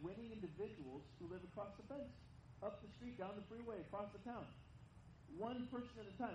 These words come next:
We forget that the one, uh, that the one matters to God, and sometimes the one is the biggest difference in the economy of God. We wanna, we, we want, we want to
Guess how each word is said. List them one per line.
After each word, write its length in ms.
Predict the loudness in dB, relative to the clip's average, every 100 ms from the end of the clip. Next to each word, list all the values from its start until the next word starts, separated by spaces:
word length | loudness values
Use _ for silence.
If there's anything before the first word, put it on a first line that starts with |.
| 2
We 80 | 0
forget 320 | 0 4 4 4 -2 -10 -12 -8 6
that 240 | 6 6 2
the 80 | 0 2
one, 480 | 4 4 4 2 -2 -2
uh, 240 | 2 2 0 0
that 240 | 2 2 -2 -2
the 80 | 0 2
one 400 | 6 6 4 0 0
matters 320 | 2 2 0 -2
to 100 | 2
God, 320 | 4 4 2 0
and 80 | -4
sometimes 480 | -2 -2 0 0 -2 -4 -2
the 80 | -2
one 160 | -2 -2
is 60 | -4
the 80 | -4
biggest 240 | -2 -4 -2
difference 320 | -2 -2 -6 -6
in 80 | -4
the 80 | -2 -2
economy 400 | -2 0 0 -2
of 80 | -2
God. 160 | -6 -6 -10 -12 -10 -10 -10 -12 -8 4
We 240 | 6 6
wanna, 240 | 4 4 2 2
we, 160 | 2 2 6
we 160 | 4 6
want, 240 | 4 4 0 -8 -12 -12 -12 -6 6
we 240 | 8 8
want 240 | 6 4
to 80 | 4